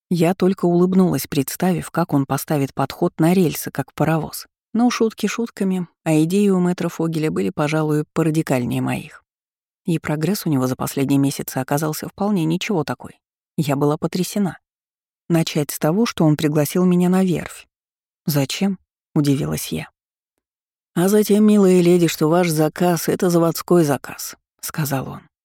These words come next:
Мы с вами вдвоём будем собирать ваших кадавров, пока ад не замёрзнет. А нам дано время до полнолуния. А я, вы меня простите, человек очень простой. Я всегда работал на оборону, и я хорошо понимаю.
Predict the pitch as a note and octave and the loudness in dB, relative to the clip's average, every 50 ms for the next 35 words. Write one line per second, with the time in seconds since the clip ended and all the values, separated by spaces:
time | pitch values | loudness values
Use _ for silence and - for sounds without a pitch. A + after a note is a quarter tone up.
0 | _ _ _ - - G3+ A#3 - - G3 F#3+ F#3+ F#3+ F#3 F3 E3+ E3+ F3 F3+ F3+ | _ _ _ -8 -6 -6 -4 -4 -2 0 2 2 2 2 2 2 2 4 4 4
1 | F3 E3 E3 D#3+ E3 D#3+ D#3 - - D#3 D#3+ D#3 D#3+ D#3 D3+ D3 D3 D3 - D3+ | 4 4 4 4 4 2 0 0 0 0 2 2 2 0 2 2 0 0 0 -2
2 | D3 - - - D3 C#3+ E3+ F3 E3 D3 C3 C3+ - - C#3 C#3 - D3+ C#3+ B2+ | -4 -4 -2 -2 0 2 2 2 2 2 0 -2 -4 -4 -6 -2 0 -2 -2 0
3 | - D3+ C#3+ C3 _ - C3+ C3+ C3+ C#3+ C#3 C3 C3+ C#3 D3 - - - - - | -2 -2 -2 -2 _ -2 -2 0 2 2 0 0 0 -2 -4 -6 -10 -12 -16 -18
4 | _ _ _ _ _ _ _ _ _ _ _ - - C#3+ D3+ D#3+ E3 E3 D#3+ D#3+ | _ _ _ _ _ _ _ _ _ _ _ -6 -4 -2 0 2 2 2 2 2
5 | D#3+ E3 D#3 D3 D3+ D#3 F3 F3+ E3 D3 C3+ C3+ C3 C#3 - - D3+ D#3 D#3 D#3+ | 2 2 2 2 2 2 2 4 4 4 2 2 0 0 0 2 2 2 4 2
6 | D3+ C#3 C3 A#2 - - - - _ _ _ _ _ _ _ _ _ _ _ _ | 2 2 0 -2 -4 -8 -14 -18 _ _ _ _ _ _ _ _ _ _ _ _
7 | _ _ _ _ _ - E3 F3 G#3+ A3 A3+ A3 F#3+ D#3 C#3+ C#3+ C3+ - _ _ | _ _ _ _ _ -4 -2 0 0 2 2 4 4 2 2 -2 -4 -10 _ _
8 | _ - F#3+ F#3 F#3+ F3 E3 D#3 D#3 D3 - - C3+ C3+ - - - - - - | _ -4 -2 0 2 2 2 2 2 2 0 0 -4 -4 -8 -10 -10 -10 -10 -10
9 | - - - - A3 A3+ F#3 - - - - D#3 - - C#3 C#3 B2+ C3 B2 A#2+ | -8 -6 -4 -2 0 0 -2 -2 0 0 -2 0 -2 -2 -2 -2 -2 -2 -6 -8
10 | - - - - - - _ _ _ _ _ _ _ _ _ _ _ - F3 F3+ | -10 -10 -12 -14 -16 -16 _ _ _ _ _ _ _ _ _ _ _ -6 -4 -4
11 | F3 F3+ - - E3 E3 E3+ D#3+ D#3 D3 C#3+ D#3 D#3 - D3 D3 D3 D3 C#3+ C#3 | -4 -2 -4 -2 0 2 2 2 2 2 2 2 2 2 2 2 4 4 4 2
12 | C3+ C3+ C3+ C#3 D3+ C3+ A#2+ - - - _ _ _ _ _ - F3 F#3+ G#3 - | 2 2 0 0 0 0 -2 -4 -6 -16 _ _ _ _ _ -6 -4 -4 -4 -4
13 | - - - C#3 D3 - - E3 - - C3 B2+ B2 A#2+ - - | -6 -4 -2 -2 -2 0 -2 -2 0 0 -2 -2 -2 -4 -8 -12